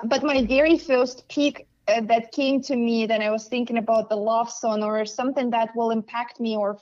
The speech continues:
fire me up and, uh, move me to the state, "I can do this." And somebody got my back.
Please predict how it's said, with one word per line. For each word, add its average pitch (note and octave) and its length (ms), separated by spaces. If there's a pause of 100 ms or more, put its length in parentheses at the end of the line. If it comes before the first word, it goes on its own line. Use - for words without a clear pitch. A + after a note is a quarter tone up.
fire A3+ 280
me A3 220
up G3+ 440
and, G3+ 400 (640)
uh, A3+ 220
move A#3+ 380
me B3 160
to B3+ 140
the A3+ 100
state, G#3+ 540
"I G#3+ 120
can G#3+ 340
do G3+ 240
this." D4 640 (920)
And A#3 200
somebody A#3+ 380
got A3+ 220
my G#3+ 160
back. G3+ 440